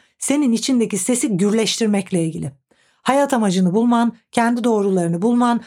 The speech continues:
toplumun doğrularından sıyrılıp kendi gerçek yolunu yürümenle ilgili. Ve servetin formülüne baktığımız zaman doğru yolda olan servet sahibi olur. Bunu da defterinize yazın. Doğru yol, bahsettiğim doğru yol ise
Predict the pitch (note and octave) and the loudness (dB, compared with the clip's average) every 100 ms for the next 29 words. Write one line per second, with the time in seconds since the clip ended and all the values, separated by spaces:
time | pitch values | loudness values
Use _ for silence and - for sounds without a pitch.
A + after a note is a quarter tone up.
0 | - - G#3+ A3 C4+ E4+ D4+ C4+ A#3+ A3 | -12 -4 -4 -2 0 2 2 0 0 0
1 | G3+ G3+ F#3+ F#3 B3 A3 B3+ C4+ A3+ G#3 | 0 0 -2 0 0 0 -2 -4 -4 -2
2 | A#3 A#3 G#3+ G#3 G3+ C4+ G#3 G3+ G3+ A#3+ | -2 -2 -2 -2 -4 -6 -2 -2 -2 0
3 | G3 F#3+ G#3 G3+ F#3 E3 D#3+ E3+ - _ | 0 0 0 0 0 -2 -6 -10 -12 _
4 | _ _ _ _ _ _ - B3+ C#4+ C#4+ | _ _ _ _ _ _ -4 0 0 0
5 | B3 A#3+ A#3+ A#3 A#3+ G3 F#3+ F#3+ F3+ F#3 | 0 0 0 0 0 0 0 0 0 -2
6 | - G#3 G#3+ G3+ F3+ F#3 B3+ - _ _ | -2 -2 -2 0 0 0 -2 -6 _ _
7 | _ - F3+ A3+ C4 C4+ G3 F3 F#3+ G#3 | _ -6 0 0 0 0 0 -2 -2 0
8 | A#3 A#3 A3 _ _ - G#3 G3 F#3 - | 2 0 -4 _ _ -2 0 0 -2 -2
9 | F3 E3+ E3+ G#3 A3+ A3+ _ _ - A#3 | -2 -2 -2 0 -2 -2 _ _ -2 0
10 | A3 G3 G3 - G#3 G3+ G3+ G3+ E3 D#3+ | 2 0 -2 -2 0 0 0 0 0 -2
11 | C3 _ _ - A3+ A#3+ C4+ D4 B3 G#3 | -4 _ _ -4 0 2 2 2 2 0
12 | G3 F#3 A#3+ G#3+ - E4 C#4 B3 A3+ A3+ | -2 -2 -2 -2 -2 0 2 2 0 0
13 | F3+ F3+ A3+ B3 | 0 0 -2 -2